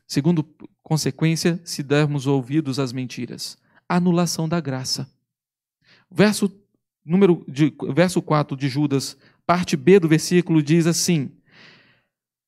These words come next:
homens ímpios, ou me-, perdão, é, é isso mesmo. Homens ímpios que transformam em libertinagem a graça de nosso Deus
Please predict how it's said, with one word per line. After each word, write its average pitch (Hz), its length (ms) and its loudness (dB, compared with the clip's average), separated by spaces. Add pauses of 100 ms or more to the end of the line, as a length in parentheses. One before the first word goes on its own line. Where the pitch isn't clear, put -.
(160)
homens 262 640 4
ímpios, 185 680 2 (120)
ou 175 100 4
me-, 160 220 2
perdão, 143 520 -6 (360)
é, 143 760 0
é - 80 -2
isso 202 160 0
mesmo. 131 280 -4 (120)
Homens 220 420 2
ímpios 156 380 0
que 202 120 -2
transformam 202 640 4
em 196 100 4
libertinagem 170 960 2 (180)
a 190 160 4
graça 208 680 4
de 196 140 2
nosso 180 300 2
Deus 143 500 -2